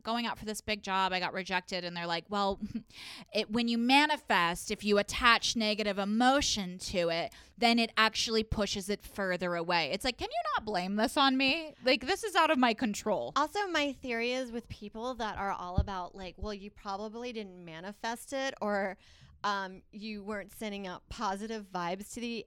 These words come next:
Speaker 2: uh, universe." It's like, c-, could you be more of a cult leader questioning your authority to me? Or
Speaker 1: Right, right.
Speaker 2: also, it's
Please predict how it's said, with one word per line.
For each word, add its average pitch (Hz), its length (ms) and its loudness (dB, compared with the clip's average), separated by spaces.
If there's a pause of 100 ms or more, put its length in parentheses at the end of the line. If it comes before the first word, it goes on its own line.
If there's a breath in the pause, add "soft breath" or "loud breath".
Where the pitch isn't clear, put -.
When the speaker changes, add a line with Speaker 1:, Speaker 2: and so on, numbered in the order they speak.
Speaker 2:
uh, - 40 -10 (100)
universe." 196 720 0
It's - 240 2
like, 247 200 2 (180)
c-, - 60 -18 (300 soft breath)
could 247 180 -2
you 294 80 4
be 294 180 2
more 214 380 2
of 240 80 2
a 240 80 4
cult - 560 -2
leader 254 520 0
questioning 233 640 -2
your 208 140 0
authority 202 720 -2
to - 180 -10
me? 285 380 -2
Or 202 360 0
Speaker 1:
Right, 170 400 0
right. 175 160 4
Speaker 2:
also, 277 420 6
it's - 160 0